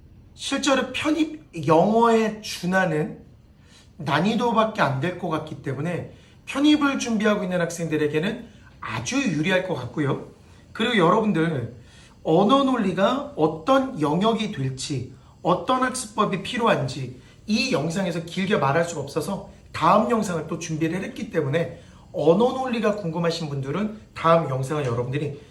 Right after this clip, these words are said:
참고로 좀 해주시는 게 좋을 것 같습니다. 그래서 일단은 삼 배수가 선발이 되는 거구나. 그러니까 전국에서 칠십오 등 이내에 들어오면 일단 이 차까지 뚫을 수 있겠구나.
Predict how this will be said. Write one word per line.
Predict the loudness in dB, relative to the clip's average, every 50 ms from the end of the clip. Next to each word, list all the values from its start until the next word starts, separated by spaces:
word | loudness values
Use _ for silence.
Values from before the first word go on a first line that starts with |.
| -12 -10
참고로 | -6 -4 -2 2 2 2 2 2
좀 | 0 0 0
해주시는 | 0 0 -4 -4 -4 -4 -4 -4 -6
게 | -6 -6
좋을 | -2 -2 -2 -2
것 | -2 -8
같습니다. | -12 -12 -10 -8 -6 -6 -6 -6 -4 -2 0 0 -2 -4 -10 -14 -20 -20 -8
그래서 | -6 -4 -2 -2 -2 -4 -6 -12 -16 -20 -20 -20 -20 -20 -10 -4
일단은 | -2 -2 2 2 2 2 2
삼 | 0 -2 -4 -4 0
배수가 | 0 0 0 0 0 -2 0
선발이 | 0 0 0 0 0 0 0
되는 | -2 -2 -2 -2 -2
거구나. | -2 -2 -2 -2 -2 -2 -2 -4 -6 -8 -14 -20 -20 -20 -20 -20 -20 -20 -20 -20 -20 -10
그러니까 | -8 -6 -2
전국에서 | 0 0 0 2 0 0 0 0 -2 -2
칠십오 | 0 0 0 0 0 -4 -4 -2 0 0 0 0
등 | 0 -4 -4 -4 -4
이내에 | -2 0 2 2 0 0
들어오면 | -2 -2 0 0 0 0 -2 0 0 0 -2 -2 -6 -12 -18 -20 -16 -8
일단 | -6 -4 0 0 0 0 0 -4
이 | -4 -4 -4
차까지 | -4 -4 -4 -2 -2 -2 -2 -2 -2 -4
뚫을 | -4 -4 -4 -4
수 | -4 -6 -6
있겠구나. | -4 -4 -6 -6 -6 -6 -6 -6 -4 -4 -6